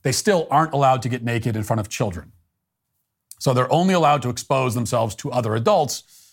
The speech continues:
which is a limitation that these people, as we know, find quite cumbersome. And this means that a playground in view of the nudist beach might, one would certainly hope anyway, effectively shut down the nudist beach.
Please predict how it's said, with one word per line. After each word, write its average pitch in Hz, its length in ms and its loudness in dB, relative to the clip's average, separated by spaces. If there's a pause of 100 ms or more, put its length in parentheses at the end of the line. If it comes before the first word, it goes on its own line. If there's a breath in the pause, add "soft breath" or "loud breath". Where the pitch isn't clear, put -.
(140 soft breath)
which 127 140 0
is 139 140 2
a 139 80 2
limitation 185 680 0
that 117 160 0
these 135 160 0
people, 113 520 -2
as 117 160 0
we 117 80 0
know, 135 240 2
find 110 480 0
quite 120 400 -2 (480)
cumbersome. - 460 -2 (600 soft breath)
And 165 80 2
this 220 140 2
means 170 300 2
that 139 260 0
a 123 60 -8
playground 113 640 0
in 120 180 -2
view 147 300 2
of 123 100 0
the 117 80 -2
nudist 120 400 0
beach 147 500 -2 (480)
might, 120 380 0 (1040)
one 120 240 2
would 107 160 -2
certainly 104 240 -2
hope 175 180 2
anyway, 120 300 0 (440)
effectively 139 720 0
shut - 320 -2
down 220 280 2
the 110 60 -2
nudist 95 300 -6
beach. - 320 -16